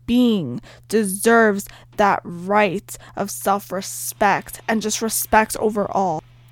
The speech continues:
I'm not going to get too into everything that is going on because I'm sure we are all aware. I mean, it is everywhere. But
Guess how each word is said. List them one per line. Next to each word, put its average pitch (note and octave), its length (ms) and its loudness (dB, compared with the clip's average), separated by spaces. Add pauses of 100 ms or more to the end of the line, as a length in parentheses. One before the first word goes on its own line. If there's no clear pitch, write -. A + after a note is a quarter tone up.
(140)
I'm A#3 200 4
not A3+ 220 4
going B3+ 240 4
to B3 120 0
get A3 360 0
too A#3 380 0
into G#3+ 460 -2
everything G3+ 480 0
that F#3 140 0
is G3 160 -2
going F#3+ 260 0
on F#3 260 -2
because G3 380 -2 (420)
I'm A#3 240 2
sure A3+ 420 2
we G#3+ 200 0
are F#3+ 140 4
all F#3 280 2
aware. E3 400 -2 (260)
I G3+ 80 0
mean, G3+ 220 0
it G3+ 140 -4
is G3 280 -2
everywhere. F#3 600 -4 (340)
But G#3 200 0